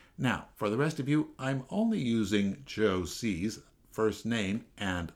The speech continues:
last initial because, as I promise everyone, on the Patreon sign-up form, when I announce things on the air,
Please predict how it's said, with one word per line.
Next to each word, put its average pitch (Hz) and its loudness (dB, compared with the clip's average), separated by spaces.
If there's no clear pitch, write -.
last 101 -6
initial 123 -2
because, 127 -4
as 82 -6
I 80 -4
promise 82 -6
everyone, 120 2
on 208 0
the 160 -4
Patreon 139 0
sign-up 180 -2
form, 170 0
when 87 -6
I 90 -4
announce 104 -2
things 123 0
on 127 2
the 123 0
air, 127 2